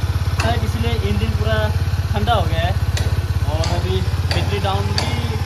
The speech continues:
हुआ होगा और एक बार में पूरा bike स्टार्ट हो गया।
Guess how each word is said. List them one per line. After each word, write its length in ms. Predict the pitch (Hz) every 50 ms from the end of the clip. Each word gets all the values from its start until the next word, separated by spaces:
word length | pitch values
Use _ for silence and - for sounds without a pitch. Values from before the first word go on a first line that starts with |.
| - - 160
हुआ 100 | 196 -
होगा 220 | - 202 202 226 - - - - - - - - - - - - - -
और 200 | 185 190 196 - - - - - - - - - - - - -
एक 140 | 214 226 214
बार 120 | 247 254 254
में 160 | 262 254 247
पूरा 180 | 254 254 254
bike 240 | 247 208 196 202 220 - - - - - - - - - - - -
स्टार्ट 180 | - 208 208
हो 60 | 208 180
गया। 180 | 170 175 202